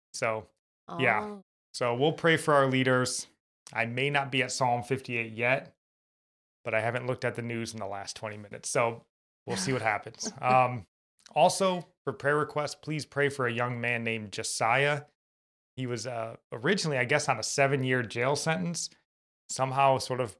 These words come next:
Speaker 1: miraculously, he just got released, and,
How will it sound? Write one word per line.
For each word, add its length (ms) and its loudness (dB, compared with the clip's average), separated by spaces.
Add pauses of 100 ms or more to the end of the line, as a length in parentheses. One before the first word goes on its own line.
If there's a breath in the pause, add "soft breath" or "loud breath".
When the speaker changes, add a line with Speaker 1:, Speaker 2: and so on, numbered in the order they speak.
(140)
Speaker 1:
miraculously, 800 -2
he 120 -4
just 200 -4
got 220 2
released, 520 -4 (720)
and, 580 -2